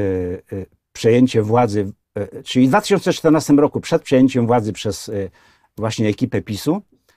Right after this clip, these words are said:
e, w, w Warszawie, e, przebywała ekipa, e, organizacji hart,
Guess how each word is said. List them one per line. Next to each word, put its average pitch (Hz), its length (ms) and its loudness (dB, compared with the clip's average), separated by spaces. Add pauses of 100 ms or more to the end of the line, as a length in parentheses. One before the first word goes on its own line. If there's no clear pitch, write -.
(540)
e, 110 260 2
w, - 220 -18
w 139 200 -2
Warszawie, 170 760 2
e, 117 220 2
przebywała 143 840 4
ekipa, 139 640 2 (760)
e, 107 40 -2 (600)
organizacji 127 760 2
hart, 117 520 -2